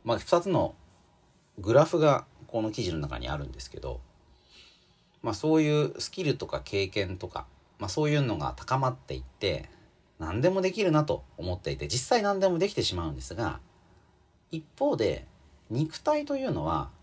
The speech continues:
どうですかね、三十歳を過ぎたらもうピークを超えていますよね。まあ、そんなに変わらない。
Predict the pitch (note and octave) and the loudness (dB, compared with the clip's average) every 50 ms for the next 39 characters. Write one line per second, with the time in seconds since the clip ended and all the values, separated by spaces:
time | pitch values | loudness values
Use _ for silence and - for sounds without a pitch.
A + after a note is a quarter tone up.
0 | - - - - _ _ _ _ _ _ _ - - F#3 G3 G3+ - D#3 - - | -20 -20 -20 -20 _ _ _ _ _ _ _ -14 -8 -4 -4 -2 -2 -4 -6 -10
1 | - - - C#3 D#3+ - - - - - - B2 C#3 C#3+ D3+ F3 F3 - - D3+ | -10 -4 -2 0 0 0 0 -4 -6 -4 -2 0 0 0 0 -2 -2 0 2 4
2 | C3 G#2+ F2+ E2+ - - G#2+ G2 F#2 - D#2+ D2 D2 E2 F2+ D#2+ - - F3 D#3+ | 4 4 2 0 -2 -4 -6 -4 -2 -2 -2 -2 -2 -2 -4 -6 -6 -4 -4 -4
3 | D3+ - - - - - - - G#2+ A2 A2+ - - - A2 G#2 G2+ - - G2 | -4 -6 -10 -14 -14 -10 -6 -2 -2 -2 -2 -2 -2 -2 0 0 -2 -4 -6 -6
4 | F#2+ F#2+ F#2+ F#2 - - D#2+ D2+ - - F#2 F#2 F#2 - - - _ - - - | -4 -4 -4 -4 -6 -10 -14 -12 -8 -6 -6 -6 -6 -10 -16 -20 _ -20 -20 -20
5 | - _ _ _ - _ _ - _ - - _ _ _ _ _ _ _ _ _ | -20 _ _ _ -20 _ _ -20 _ -20 -20 _ _ _ _ _ _ _ _ _
6 | - G#3+ G#3 - G3+ A#3+ A#3+ A#3+ A#3+ A#3+ A#3+ A3+ A3 G#3+ - - D#3+ D3+ D3 C#3 | -4 -2 -2 -2 -2 -2 -2 0 0 0 0 0 -2 -4 0 4 4 6 6 4
7 | C3 A#2+ G#2+ G2 F#2 | 2 0 0 -2 -4